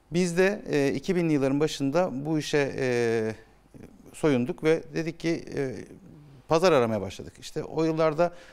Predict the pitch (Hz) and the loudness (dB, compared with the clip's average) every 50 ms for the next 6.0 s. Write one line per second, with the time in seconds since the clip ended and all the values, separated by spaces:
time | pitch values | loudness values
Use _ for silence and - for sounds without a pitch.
0 | - - - 156 170 190 185 - 156 143 135 - 127 127 123 120 113 120 107 90 | -16 -4 0 2 2 2 2 4 2 2 2 2 0 0 0 0 0 0 0 0
1 | 113 110 110 107 104 101 98 98 107 107 117 143 185 196 - - - - - - | 0 0 0 0 0 0 0 0 0 0 0 -2 -4 -4 -6 -10 -18 -20 -20 -20
2 | - - - _ _ - 147 143 131 127 127 127 127 127 123 123 127 139 147 170 | -20 -20 -20 _ _ -6 -2 0 2 4 4 4 4 4 2 2 0 0 0 0
3 | 165 147 131 - - - - - - - - - - - - 185 175 - - 131 | 0 0 -2 -8 -14 -16 -18 -18 -18 -18 -12 -10 -6 -2 -2 -2 0 0 0 2
4 | 110 120 143 170 - - - - - - 147 - 131 131 - - 127 - - 160 | 2 2 2 2 0 -4 -10 -16 -18 -18 -10 -6 -6 -6 -4 -6 -6 -6 -4 -2
5 | 151 151 156 147 190 - - 147 120 110 - - 110 104 104 104 147 170 175 | -2 0 0 -2 -4 -2 -2 -2 -2 -2 -4 -4 -4 -4 -2 0 0 0 0